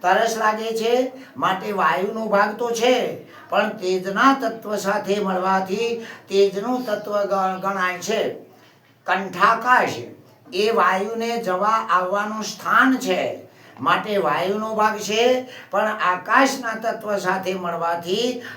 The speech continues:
આકાશનું તત્વ ગણાય છે. હવે રહ્યું આકાશ.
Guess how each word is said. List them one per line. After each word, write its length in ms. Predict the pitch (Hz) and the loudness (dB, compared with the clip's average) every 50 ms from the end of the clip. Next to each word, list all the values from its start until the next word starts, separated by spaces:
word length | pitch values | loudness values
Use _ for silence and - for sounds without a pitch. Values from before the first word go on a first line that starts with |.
| - - | -4 0
આકાશનું 840 | 170 180 180 175 185 208 214 214 208 - - 208 214 208 202 202 | 0 0 0 0 2 2 2 2 2 0 -4 -6 -6 -6 -6 -4
તત્વ 400 | 196 180 180 - 185 202 202 202 | -4 -4 -4 -2 0 0 2 2
ગણાય 420 | 185 190 180 180 180 185 190 190 | 0 -2 -4 -2 -2 -2 -2 -2
છે. 420 | 185 - 214 240 233 - - - - - - - - - - - | -2 0 0 0 0 0 -2 -6 -12 -16 -20 -20 -20 -14 -6 -2
હવે 300 | 135 151 175 214 240 233 | 0 0 2 2 2 2
રહ્યું 400 | 220 196 190 190 214 226 226 220 | 2 2 2 2 4 4 4 4
આકાશ. 400 | 226 226 226 202 170 139 - | 4 4 4 4 4 4 0